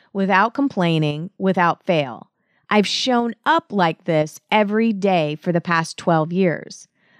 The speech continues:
I am seriously, religiously consistent, and over time, people have noticed. I started out with zero clients and customers, just like every one of you, just like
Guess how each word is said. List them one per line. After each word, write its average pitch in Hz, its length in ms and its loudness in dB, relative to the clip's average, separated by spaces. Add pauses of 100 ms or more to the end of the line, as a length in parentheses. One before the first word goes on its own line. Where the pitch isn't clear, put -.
I 202 80 0
am 202 220 2
seriously, 226 1000 -2 (100)
religiously 196 880 0
consistent, 170 840 0
and 185 180 2
over 185 380 0
time, 175 640 0
people 165 380 -2
have 160 200 0
noticed. 160 680 -2 (480)
I 202 80 4
started 254 440 0
out 214 220 2
with 190 160 -2
zero 190 420 0
clients 254 400 -2
and 277 120 -2
customers, 170 680 -2 (340)
just 196 480 -2
like 240 200 -2
every 226 220 0
one 233 200 0
of 240 120 -2
you, 160 320 -2
just 180 220 -4
like 185 200 -2